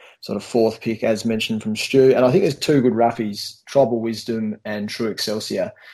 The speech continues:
Uh, Tribal Wisdom, of course, has beaten Osborne Bulls, actually got backed in the Group One Galaxy last, um, campaign in the autumn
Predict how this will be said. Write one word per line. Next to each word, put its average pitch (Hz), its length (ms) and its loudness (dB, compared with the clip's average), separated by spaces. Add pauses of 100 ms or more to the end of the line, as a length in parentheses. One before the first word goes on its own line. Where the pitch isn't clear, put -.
(240)
Uh, 104 180 -2
Tribal 110 280 4
Wisdom, 113 340 -4
of 107 140 -8
course, 110 280 -6
has 107 100 -8
beaten 127 360 0
Osborne 107 460 -4
Bulls, 107 460 -4
actually 120 240 -4
got 104 260 -4
backed 107 320 -2
in 107 120 -4
the 107 60 -2
Group 110 220 -2
One 98 200 -4
Galaxy 104 600 -2 (500)
last, 104 580 0 (120)
um, 98 480 -4
campaign 104 480 -2
in 98 140 0
the 98 80 2
autumn 107 580 2